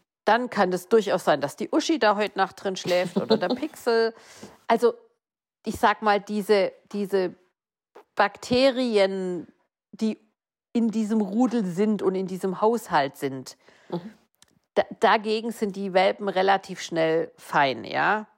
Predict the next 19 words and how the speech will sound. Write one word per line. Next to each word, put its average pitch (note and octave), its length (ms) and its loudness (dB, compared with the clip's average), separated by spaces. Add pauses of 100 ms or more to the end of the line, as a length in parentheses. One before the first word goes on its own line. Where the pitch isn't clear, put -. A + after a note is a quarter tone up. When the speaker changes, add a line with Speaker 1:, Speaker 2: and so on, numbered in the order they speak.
(240)
Speaker 2:
Mhm. A3+ 140 -2 (480)
Speaker 1:
Weil F3 180 2
das F3 180 -10
kennen F#3+ 240 -2
die F3+ 160 -2
halt E3+ 160 0
schon E3+ 160 -4
von D#3 180 -4
der C#3+ 100 0
Mutter. C#3 420 -6 (760)
Speaker 2:
Mhm. F3 220 -10 (320)
Speaker 1:
Fremde G#3 440 0
Sachen, F#3+ 340 0
da D#3 80 0
bin E3 160 -2
ich D#3+ 120 -8
ziemlich C#3 300 -8
kritisch. - 500 -14 (800)
Speaker 2:
Okay, G#3 500 -14